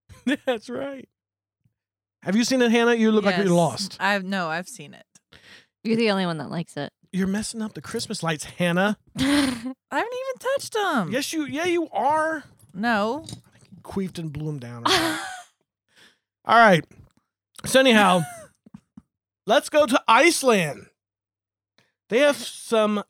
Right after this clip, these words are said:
Speaker 1: traditional cast characters too for Christmas. They're referred to as the Yule Lads. They're like dickhead versions
Speaker 3: <laughs>
Speaker 1: of the seven dwarves,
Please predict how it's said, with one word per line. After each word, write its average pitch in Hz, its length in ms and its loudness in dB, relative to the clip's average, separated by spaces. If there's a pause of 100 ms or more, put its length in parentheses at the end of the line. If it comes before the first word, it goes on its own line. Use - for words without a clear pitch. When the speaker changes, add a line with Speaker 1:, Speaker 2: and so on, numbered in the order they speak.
Speaker 1:
traditional 226 760 -2
cast 208 440 -4 (720)
characters 170 480 -6
too 143 220 -8
for 143 140 -12
Christmas. 127 760 -10 (560)
They're 190 120 2
referred 233 400 2
to 226 140 4
as 202 180 2
the 202 380 0
Yule 202 500 -2
Lads. 127 760 -8 (1600)
They're 214 160 4
like 214 380 6
dickhead 220 460 4
versions 196 640 2 (380)
Speaker 3:
<laughs> 508 360 -2
Speaker 1:
of 196 280 0
the 185 120 0
seven 175 600 0
dwarves, 165 760 -4